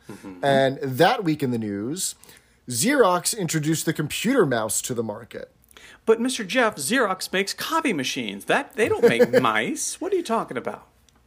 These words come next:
Speaker 2: Yeah, they used to make, they used to be big in the computer game, uh, back when everyone was trying to get a piece and figure out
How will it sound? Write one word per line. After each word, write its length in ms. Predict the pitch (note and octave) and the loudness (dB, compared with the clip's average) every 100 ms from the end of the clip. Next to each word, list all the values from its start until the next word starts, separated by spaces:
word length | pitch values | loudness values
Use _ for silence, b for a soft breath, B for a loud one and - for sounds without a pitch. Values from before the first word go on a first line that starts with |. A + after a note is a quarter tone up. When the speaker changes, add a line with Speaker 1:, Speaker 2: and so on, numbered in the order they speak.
| - | -10
Speaker 2:
Yeah, 240 | A2+ D3 B3+ | -2 2 2
they 140 | D3+ | 2
used 260 | C3 C#3+ - | 2 -2 -2
to 80 | E3 | 2
make, 300 | D#3 D3 - | 2 0 -4
they 160 | C#3 | -2
used 220 | C3+ D3 | 0 -2
to 80 | E3 | -2
be 220 | D#3 D#3 | 0 0
big 280 | C3+ B2+ C#3 | 0 0 0
in 120 | D#3 | 0
the 80 | D3 | -2
computer 440 | D3 C#3+ F3+ B3 F3+ | -6 -8 -8 -6 -4
game, 380 | A2+ A2+ - - _ - | -6 -8 -14 -20 _ 0
uh, 160 | B2 A#2+ | 2 4
back 260 | C3 B2+ | 4 2
when 100 | C3+ | 0
everyone 280 | B2+ B2+ B2+ | 0 0 -4
was 140 | B2 | -4
trying 220 | - C3+ B2+ | -4 -2 0
to 60 | |
get 180 | A2+ B2+ | 0 0
a 40 | B2 | 0
piece 340 | F#3 F3 - | -4 -4 -2
and 140 | A#2+ G#2+ | -4 -4
figure 260 | B2+ A#2+ | -4 0
out 240 | A#2+ B2 | 2 0